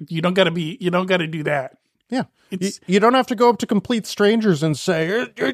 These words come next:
Speaker 2: it's your gender, that you were with your gender, with your birth," and you, you just fucking do you. You do
Speaker 1: Just
Speaker 2: you.
Speaker 1: do,
Speaker 2: They do
Speaker 1: they,
Speaker 2: they.
Speaker 1: they do they, and everybody's happy.
Speaker 2: And
Speaker 1: We don't gotta
Speaker 2: everybody's fucking
Speaker 1: fucking,
Speaker 2: happy,
Speaker 1: we
Speaker 2: yeah.
Speaker 1: don't gotta worry about all this shit.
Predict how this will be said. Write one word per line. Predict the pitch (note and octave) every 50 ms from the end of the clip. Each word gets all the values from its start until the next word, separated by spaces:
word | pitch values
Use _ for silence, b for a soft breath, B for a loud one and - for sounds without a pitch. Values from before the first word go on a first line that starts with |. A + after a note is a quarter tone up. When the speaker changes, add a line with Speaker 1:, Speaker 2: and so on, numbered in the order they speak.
| A3 - -
Speaker 2:
it's | C4+ C4 A3 - -
your | A#3+ G#3 -
gender, | - C4 C#4 C#4+ C#4 C#4 C4 A#3+ A3+
that | G3+ F#3+ A#3 A3+
you | A3+ A#3 A#3+
were | A#3 A#3 A#3 G#3+ - -
with | A3+ A3 A3+ A#3+ G#3+ _ _ -
your | B3 A#3
gender, | F#3+ - - D4 D4 D4 B3 C#4 B3+
with | A#3 A3+ A3 - -
your | A#3 G#3
birth," | - - C4 C4+ C4+ C4+ - - -
and | A#3 G#3 F#3+ F3+ b b b b b b b b b
you, | B3 -
you | G#3 A#3 G3+
just | F3+ - C#4+ C#4 - _ _
fucking | _ - C#4+ - - C4+ B3
do | - - C#4+
you. | D4 D#4 D4 F3+ - - -
You | G#3+ B3 A#3
do | C#4+ C#4+
Speaker 1:
Just | C4 A#3+ A#3
Speaker 2:
you. | G#3+ G#3 G#3+ G3 -
Speaker 1:
do, | F3 D3 - -
Speaker 2:
They | F3+ F#3+
do | G#3+ G#3 G3
Speaker 1:
they, | G3+ G3 D#3+ C#3+ C#3
Speaker 2:
they. | F3
Speaker 1:
they | - F3 D#3+ E3
do | F3 G#3 G#3+
they, | G3+ F3 E3+ E3+ F3+ F#3 - -
and | - E3+ E3 D#3+ E3 F3 G3+ - _ _ _ -
everybody's | F3 E3 F3+ G3+ G3 A#3 G#3 G3+ -
happy. | - B3+ C#4 C4+ - E3+ E3
Speaker 2:
And | D#3 F3+
Speaker 1:
We | A3 B3
don't | - F3+ F3+
gotta | F3+ F#3+
Speaker 2:
everybody's | F#3+ F#3+ -
fucking | - G#3+ - - G#3 G3
Speaker 1:
fucking, | F#3 F3
Speaker 2:
happy, | F3 F3 - -
Speaker 1:
we | E3+ E3+
Speaker 2:
yeah. | F3
Speaker 1:
don't | G3
gotta | A3+ A3 G#3+ F#3+
worry | G3 G#3 G#3+ G#3+ A3 A3
about | G3+ F3 D#3 D3+
all | D3 C#3+ D3
this | D3 C3
shit. | - - - D#3+ C#3 - _